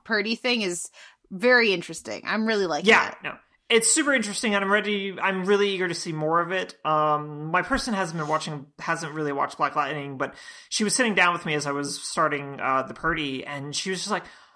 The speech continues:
Speaker 2: "What is this? This music is amazing in the cold open."
Speaker 1: Mm-hmm.
Speaker 2: And I just went, "They've been doing this all season. You don't even know."
Speaker 1: Yeah.
Speaker 2: Um, so that was, like, Maggot Brain from, um, Funkadelic, um,
Speaker 1: Mm-hmm.
Speaker 2: which was really, really good.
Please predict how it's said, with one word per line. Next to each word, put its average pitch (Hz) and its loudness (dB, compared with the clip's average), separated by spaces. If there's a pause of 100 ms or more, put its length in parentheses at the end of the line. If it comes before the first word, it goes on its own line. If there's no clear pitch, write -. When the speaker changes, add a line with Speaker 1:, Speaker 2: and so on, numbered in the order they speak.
(640)
Speaker 2:
"What 151 2
is 539 2
this? - 0
This 202 0
music 285 2
is 330 0
amazing 214 0
in 202 2
the 185 2
cold 160 0
open." 233 2
Speaker 1:
Mm-hmm. 214 -4 (140)
Speaker 2:
And 240 2
I 202 6
just 202 2
went, 220 -2 (260)
"They've 240 4
been 359 4
doing 302 4
this 226 4
all 190 4
season. 233 2
You 226 0
don't 285 8
even 151 -2
know." 151 4
Speaker 1:
Yeah. 185 2
Speaker 2:
Um, 185 8
so 226 4
that 262 8
was, 294 0
like, 240 2
Maggot 175 2
Brain 143 -2
from, 147 -2
um, 139 -2 (100)
Funkadelic, 143 0 (160)
um, 233 4
Speaker 1:
Mm-hmm. 214 -2
Speaker 2:
which 214 -10
was - -14
really, 160 -2
really 135 -6
good. 135 -8